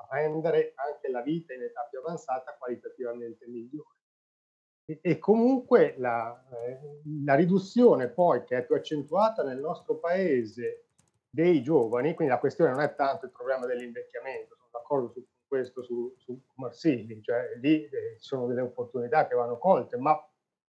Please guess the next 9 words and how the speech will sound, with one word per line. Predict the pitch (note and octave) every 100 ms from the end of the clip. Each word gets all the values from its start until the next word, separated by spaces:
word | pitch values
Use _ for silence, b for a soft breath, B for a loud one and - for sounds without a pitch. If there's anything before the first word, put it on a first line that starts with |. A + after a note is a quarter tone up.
| _ -
in | E3+
maniera | D3+ D3+ D#3
analoga | C3+ C#3+ E3+ E3+ C#3
agli | B2
altri | A#2+ A#2 B2
paesi. | G#2 A#2 C#3 A#2
Noi | D#3
non | D3+
abbiamo | C3 B2 D#3 C#3+ A#2+ A#2+